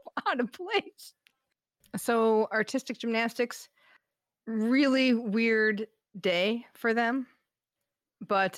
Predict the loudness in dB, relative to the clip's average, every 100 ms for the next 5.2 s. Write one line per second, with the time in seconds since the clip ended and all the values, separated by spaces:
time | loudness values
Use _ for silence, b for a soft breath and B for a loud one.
0 | -2 0 0 0 0 0 -2 -4 -6 -6
1 | -4 -2 -2 -2 -2 0 0 0 0 0
2 | 0 0 0 0 -4 -8 -4 -4 -2 -2
3 | -2 -6 -4 -2 -2 0 -2 -2 -6 B
4 | B B B _ -6 -2 -2 -4 -8 _
5 | _ -6